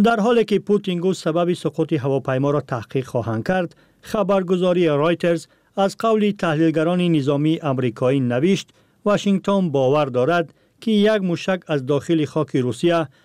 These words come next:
هواپیمای حامل پریگاژین را سرنگون کرده است.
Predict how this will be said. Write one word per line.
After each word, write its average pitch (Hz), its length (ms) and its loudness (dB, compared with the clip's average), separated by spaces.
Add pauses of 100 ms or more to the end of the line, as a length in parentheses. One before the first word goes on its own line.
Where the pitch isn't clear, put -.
(200)
هواپیمای 170 760 0
حامل 139 540 -2
پریگاژین 120 640 -2
را 123 240 0 (300)
سرنگون 165 720 -2
کرده 107 280 -6
است. 95 400 -14